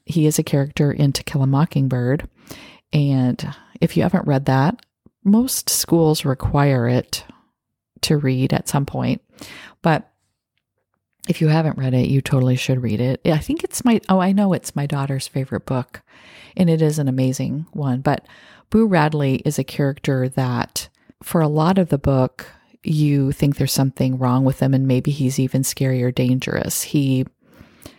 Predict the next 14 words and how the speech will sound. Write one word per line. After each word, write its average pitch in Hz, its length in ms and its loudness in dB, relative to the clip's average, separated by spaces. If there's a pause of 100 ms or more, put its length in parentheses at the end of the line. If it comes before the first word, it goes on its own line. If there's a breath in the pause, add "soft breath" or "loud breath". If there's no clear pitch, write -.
(920 loud breath)
I 160 80 4
think 202 220 0
he 202 80 4
has 156 140 2
some 147 220 -2
sort 143 320 0
of, 127 460 -2 (300 loud breath)
I - 100 -10
don't 165 140 -6
know 147 60 -2
if - 140 -6
it's - 180 -8
mental 139 340 0
difficulties 135 1300 0